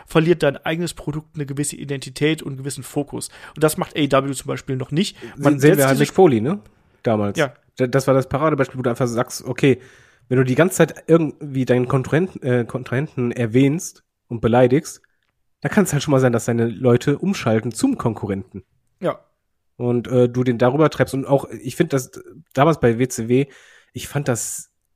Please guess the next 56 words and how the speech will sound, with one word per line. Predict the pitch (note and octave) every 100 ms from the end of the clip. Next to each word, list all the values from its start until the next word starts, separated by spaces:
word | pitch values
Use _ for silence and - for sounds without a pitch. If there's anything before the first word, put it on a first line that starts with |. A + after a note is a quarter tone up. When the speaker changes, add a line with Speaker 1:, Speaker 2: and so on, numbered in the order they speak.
| _ _ -
Speaker 2:
das | A#2 D3+
hat | -
so | -
eine | C3 B2
extreme, | A#2+ - - E3 C#3 - C3+
ähm, | B2 B2 A#2+ A2+ _ _ _ -
das | - A#2+ A#2
war | D3+
so | D#3+
extrem | C#3+ - C#3+
unsympathisch. | D#3 C#3+ G#2+ - - - F#2+ - _ _ _
Speaker 1:
<laughs> | - A#2 -
Speaker 2:
Ich, | A#2+ -
ich, | C3 -
ich | -
fand | G#3+
es | F#3
einfach | E3 E3+ D#3+
nicht | D3 D3+
angenehm, | F#3+ F3 F3 D#3+
das | D3+
zu | C3+
gucken, | F#3+ E3
wenn | B2
du | B2
halt | C3+ C3+
einen | C3 A#2
spaßigen | - C3 D#3+ D3 C#3 C3+ C3 _ - _
Seitenhieb | - E3+ - A#2+ A2
machst, | C3+ -
egal | A2+ A2+ A#2
ob | G2+ _ _ - -
zum | B2
Beispiel | A2+
W | A2 A2+
W |
E | G#2+ B2+
Richtung | A#2+ A#2 G#2+
A |
E | A2+
W | B2+ C#3
oder | A2+
A | A#2
E | A#2+
W | A2 A2+ A#2
W | G#2 A2+
W |
E, | A2 B2+ B2+ _ _ _ _ _ _
finde | - C#3+ B2
ich |
voll | - C3+
gut. | C#3 B2 - -
Aber | - A#2+ A#2
wenn | C3+
es | C3 C3
halt | B2+ B2